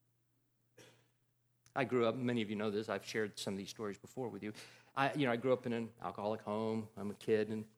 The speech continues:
my mom would often be drunk in the afternoons. And,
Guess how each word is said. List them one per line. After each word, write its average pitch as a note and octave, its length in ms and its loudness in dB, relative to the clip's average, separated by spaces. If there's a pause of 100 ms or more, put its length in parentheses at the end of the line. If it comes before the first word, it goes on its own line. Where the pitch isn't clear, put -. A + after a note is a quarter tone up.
(440)
my B2+ 100 4
mom C3 340 4
would C#3 120 8
often A2+ 320 4
be B2 100 0
drunk A#2 380 0
in B2 80 2
the A2 80 2
afternoons. A2 680 0 (1400)
And, A2+ 340 -4